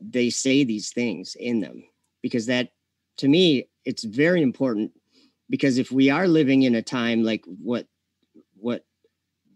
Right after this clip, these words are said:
a lot of people would understand, Jesus returning, coming back, um, or we could call it the end of the age. Um, there, there's, prophets wrote about a time, and I think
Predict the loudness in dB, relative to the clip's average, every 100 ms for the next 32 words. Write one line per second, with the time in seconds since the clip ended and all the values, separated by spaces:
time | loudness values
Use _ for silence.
0 | _ -6 -4 -2 -2 -2 -2 0 0 -2
1 | -2 -2 -2 -2 0 0 -2 -4 -6 -4
2 | -2 0 -2 -4 _ _ -6 -4 -4 -4
3 | -6 -8 -10 -16 _ _ _ _ _ _
4 | _ -12 -8 -6 -6 -10 _ -8 -4 -2
5 | -4 -6 _ -8 -4 -4 -4 -6 -4 -2
6 | 0 0 0 -2 0 2 0 -2 -8 -16
7 | _ _ _ _ _ _ _ _ -14 -12
8 | -12 -14 -16 _ _ _ _ _ _ _
9 | _ _ _ _ _ _ _ -2 -2 _
10 | -2 0 0 -4 -8 _ _ _ _ _
11 | _ _ _ -10 -8 -6 -6 -4 -2 -2
12 | -6 -10 _ _ -16 -12 -8 -8 -10 -18
13 | _ _ _ -6 -4 -4 -6 -12 -6 -4
14 | -4